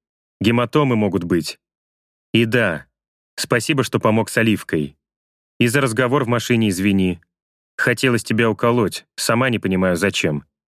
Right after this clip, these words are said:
Звучит как прощание. Видала, Василиса Петровна? Тычу ей фигу в нос. Даю тебе денёк на оклематься,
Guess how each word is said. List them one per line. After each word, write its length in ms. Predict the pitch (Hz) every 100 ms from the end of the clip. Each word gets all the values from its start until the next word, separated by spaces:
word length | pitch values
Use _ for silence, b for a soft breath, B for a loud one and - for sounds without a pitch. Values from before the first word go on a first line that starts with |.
| _ _ -
Звучит 520 | 82 90 104 - 120
как 200 | 120 104
прощание. 800 | 113 110 - 107 80 73 67 - _ _ _ _ -
Видала, 440 | 85 101 147 190
Василиса 400 | 135 - 110 95
Петровна? 640 | - 104 120 92 78 69 - _ _ _ _ _ _ -
Тычу 280 | 156 156
ей 180 | 165 147
фигу 280 | - 98 113
в 80 | 104
нос. 360 | 78 71 - _ _ _ _ _ _ _ _
Даю 400 | - 87 98 120
тебе 260 | 117 110 113
денёк 420 | 104 113 127 -
на 120 | 104
оклематься, 760 | 98 101 101 143 - - 73